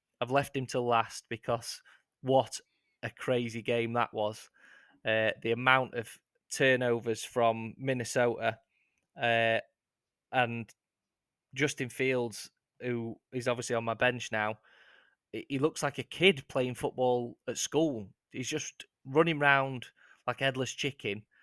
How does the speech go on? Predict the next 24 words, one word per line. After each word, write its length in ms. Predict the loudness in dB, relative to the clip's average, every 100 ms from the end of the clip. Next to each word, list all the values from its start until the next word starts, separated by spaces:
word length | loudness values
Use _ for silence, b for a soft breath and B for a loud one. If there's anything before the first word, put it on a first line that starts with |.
| b b
uh, 280 | -2 2 0 -2
and 220 | -8 -6
just 220 | -8 -10 -14 _
throwing 400 | -14 -2 0 0
the 80 | 0
ball 280 | 2 2 2
laterally 500 | 0 -2 -8 -6 -8 _ _ _ -6
to 200 | -4 -4 _ _ _ _ _ -2
D 160 | 0
J 180 | 2 2
Moore. 340 | 4 2 0 _ b b b b _ -8
I 40 |
mean, 300 | -6 -6 -10 -18 _ _ _ -8
they 80 | -4
didn't 280 | -2 -4 -4
score 260 | 0 2
a 40 | 2
touchdown, 600 | -4 -6 0 0 0 -8 _ _ _ -10
and 100 | -8
he 60 | -6
still 340 | -6 -2 -4
scored 400 | -4 -2 0 0
twenty-two 480 | -2 -4 -4 -6 -6
points. 560 | -2 -2 -2 -6 -16